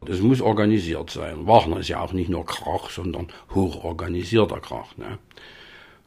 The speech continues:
Hochorganisierter Radau, gell? Also, der Radau geht mit seinem Vorbild Beethoven los. Unser lieber Goethe in Weimar, der, ähm, bekam mal, äh, sechs Lieder von Franz Schubert geschickt.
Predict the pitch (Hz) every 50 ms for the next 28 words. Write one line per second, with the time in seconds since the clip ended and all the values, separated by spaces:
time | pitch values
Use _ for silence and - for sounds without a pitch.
0 | _ - _ _ - - - - - - - 87 90 92 92 98 92 90 98 98
1 | 92 80 76 78 - - 80 80 - 87 76 73 76 76 - 85 87 98 120 131
2 | 131 - - - 87 87 92 101 107 85 85 85 - - - - 95 85 87 104
3 | 104 127 127 117 95 101 104 98 82 85 85 82 - - _ _ - - - 87
4 | 85 87 82 87 87 85 82 - 78 80 - - 85 - - - 85 85 - -
5 | - - - 120 143 139 - - - - - - - - - - - - _ _
6 | - - - 104 90 98 92 95 98 90 78 80 - - 104 107 104 104 98 90
7 | 95 98 101 101 107 107 107 - - - - - - 101 90 85 80 80 95 90
8 | 95 - - - - - - 92 90 90 87 82 85 82 80 82 82 82 90 98
9 | 90 82 - 101 95 90 87 87 87 82 82 - - - - - - 82 - -
10 | - - - 98 101 98 82 78 80 80 85 - - - - - - - 139 120
11 | 104 104 - - - - - 113 113 - - -